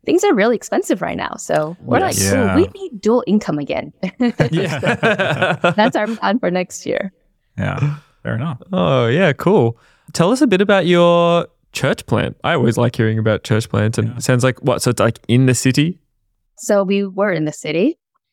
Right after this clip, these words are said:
Speaker 1: When we started in, we started the church services in twenty thirteen. Actually, really twenty fourteen February is when we started having weekly services.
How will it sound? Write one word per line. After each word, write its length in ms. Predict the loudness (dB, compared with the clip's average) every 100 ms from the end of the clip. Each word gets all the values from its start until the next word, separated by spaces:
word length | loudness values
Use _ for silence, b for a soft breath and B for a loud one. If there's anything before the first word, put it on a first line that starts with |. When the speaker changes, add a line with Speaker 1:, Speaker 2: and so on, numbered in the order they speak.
| _
Speaker 1:
When 140 | 0 0
we 100 | 0
started 540 | 0 0 0 -2 -2 -4
in, 320 | -6 -6 -10 _
we 140 | -6
started 320 | -2 0 0 0
the 80 |
church 200 | -4 -6
services 540 | -4 -6 -6 -8 -8 -6
in 100 | -6
twenty 220 | -4 -6
thirteen. 720 | -4 -6 -6 -8 -6 0 0 -2 _ _ _
Actually, 540 | -6 -2 2 2 0 -8 _ -10
really 360 | -2 0 2 0
twenty 240 | 0 -2
fourteen 520 | -2 -4 -4 -4 -4
February 520 | -2 -4 -2 -2 0 -2
is 80 | -4
when 80 |
we 60 | -6
started 240 | -4 -6
having 240 | -4 -4 -4
weekly 240 | -4 -6
services. 680 | -6 -4 -6 -4 -2 0 -2